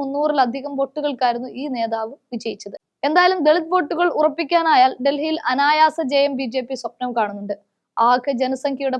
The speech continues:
പതിനാറ് ശതമാനവും ദളിതരാണ് തലസ്ഥാനത്ത്. അതായത് ഇരുപത്തിമൂന്ന് ലക്ഷം വോട്ടർമാരുണ്ടെന്നാണ്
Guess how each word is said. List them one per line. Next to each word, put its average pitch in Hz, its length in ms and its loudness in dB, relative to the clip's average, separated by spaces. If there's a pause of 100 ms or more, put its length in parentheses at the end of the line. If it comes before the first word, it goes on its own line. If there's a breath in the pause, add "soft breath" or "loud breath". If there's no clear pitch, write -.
പതിനാറ് 262 480 0
ശതമാനവും 254 540 -2 (340)
ദളിതരാണ് 240 680 2
തലസ്ഥാനത്ത്. 214 540 -6 (380)
അതായത് 330 260 4 (160)
ഇരുപത്തിമൂന്ന് 349 680 -2
ലക്ഷം 320 300 -4
വോട്ടർമാരുണ്ടെന്നാണ് 269 880 0